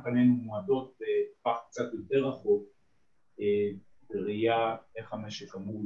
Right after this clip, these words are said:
לצמוח לאחר שנצא מכל הפנדמיה. בוא נתחיל.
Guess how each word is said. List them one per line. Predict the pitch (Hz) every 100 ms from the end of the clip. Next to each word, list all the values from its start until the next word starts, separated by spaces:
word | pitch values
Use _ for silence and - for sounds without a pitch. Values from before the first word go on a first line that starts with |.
| 92
לצמוח | - 117 113 -
לאחר | 92 - 107
שנצא | 104 101 - - - 110 101 98 92 - _ _ _ -
מכל | 92 92 110 101
הפנדמיה. | - 98 92 95 90 85 - - - _ _ _ -
בוא | 151
נתחיל. | 156 - 123